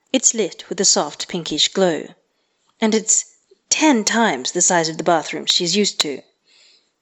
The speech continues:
There isn't even a shower, just an enormous tub made up of soft ergonomic curves. The amount of water would take to fill it makes her head spin.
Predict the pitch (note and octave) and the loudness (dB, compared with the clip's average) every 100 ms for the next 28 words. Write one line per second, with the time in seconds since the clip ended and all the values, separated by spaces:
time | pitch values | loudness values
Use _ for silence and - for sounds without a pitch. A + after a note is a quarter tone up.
0 | _ _ _ _ G#3+ B3 D#4+ F#4+ C#4+ A3+ | _ _ _ _ 4 6 6 6 4 2
1 | F#3 C#3+ - G3 F#3+ C3+ A#2+ - _ _ | 0 0 2 2 2 0 -8 -14 _ _
2 | _ _ - F#3 - A3+ G#3 G3+ F3+ E3 | _ _ -2 0 2 2 4 4 2 0
3 | - G#3 G3 C3+ - - - - - A3+ | -2 0 0 -2 -8 -20 -20 -20 -4 0
4 | B3 A3+ F#3+ - - G3+ C#3+ - - E3+ | 2 2 0 2 4 2 2 -2 0 2
5 | E3 D3+ - - - G3+ F3 B2 - - | 0 -4 -8 -14 -4 0 0 -2 -2 -2
6 | - _ _ _ _ _ _ _ G#3 B3+ | -2 _ _ _ _ _ _ _ 2 6
7 | D#4 F4+ C4+ G3 F3 G#3+ G#3 D#3 D3+ - | 6 6 4 2 4 4 4 0 -4 -2
8 | F#3+ - - - - A3+ D3+ - - - | -2 -2 -8 -6 0 2 0 -6 -18 -18
9 | - - _ _ - C4 C4+ - G3+ - | -18 -20 _ _ 0 2 4 2 0 -2
10 | - A#3+ - - C#3+ F#2+ - | 0 2 2 -2 -4 -8 -14